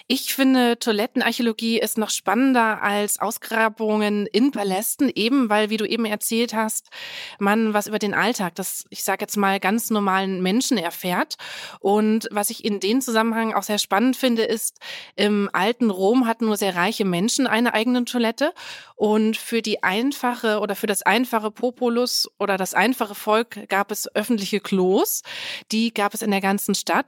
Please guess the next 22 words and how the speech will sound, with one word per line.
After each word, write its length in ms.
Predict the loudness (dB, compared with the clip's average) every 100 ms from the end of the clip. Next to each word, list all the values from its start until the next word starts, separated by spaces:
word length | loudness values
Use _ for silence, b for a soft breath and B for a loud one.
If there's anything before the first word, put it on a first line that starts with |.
| 0
und 400 | 2 2 0 -2
einige 320 | 2 2 2
waren 300 | 0 0 0
davon 280 | -2 -2 -4 -2
richtig 360 | -4 -4 -4 -4
schön 420 | 0 2 2 2
mit 240 | -2 -4
Marmorböden, 840 | 0 2 4 2 2 0 0 0 -4
Fußbodenheizung 1300 | -2 0 0 0 0 0 0 0 0 -2 -4 -4 -8 B B B B B
und, 420 | 2 4 4 2 2
ähm, 380 | 4 4 0
verzierten 520 | -2 -6 0 0 2 2
Säulen. 600 | 4 4 4 2 -2 -4 B B B
Nur 380 | 2 4 4 2
was 140 | -2
es 100 | -4
dort 180 | -4 -2
nicht 260 | 0 0 0
gab, 260 | -2 0 -2
das 240 | -4 -2
waren 300 | 0 0 -2
Trennwände. 800 | -2 2 2 4 4 4 2